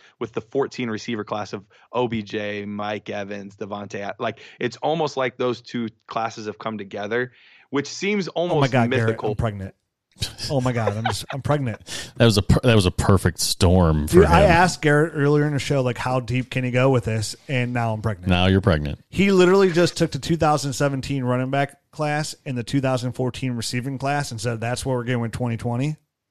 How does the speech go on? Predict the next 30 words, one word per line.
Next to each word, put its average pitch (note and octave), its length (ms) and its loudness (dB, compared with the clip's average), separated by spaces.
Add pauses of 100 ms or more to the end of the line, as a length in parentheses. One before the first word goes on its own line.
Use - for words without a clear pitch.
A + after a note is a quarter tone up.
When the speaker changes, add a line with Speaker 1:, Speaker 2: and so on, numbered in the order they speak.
(760)
Speaker 3:
And D#2+ 180 0
babies D#2 420 0
just - 160 -4
started D2 280 -2
dropping D#2 400 -2
out D2+ 160 -2
of C2 100 -6
you. C2+ 160 -8 (240)
Speaker 2:
You C3 80 -2
know C#3+ 80 4
what D#3 60 4
we're C3 60 -2
naming A#2+ 180 -4
this G#2 100 -8
baby, A2+ 280 -4
Garrett? F#2 280 -10 (420)
Speaker 3:
<laughs> - 280 -20
Speaker 2:
Baker. G2 360 -8 (200)
Speaker 1:
What B2+ 100 0
are C3 40 2
we B2+ 40 2
naming A#2 220 0
it? A2 100 -8 (240)
Speaker 2:
Baker. B2 400 0 (580)
Ba-, - 440 2
Speaker 1:
Baker. B2+ 320 -2 (100)
Speaker 2:
ma-, F#3 300 4 (100)
male F#3 380 6
or F3 160 8
female, B2+ 520 4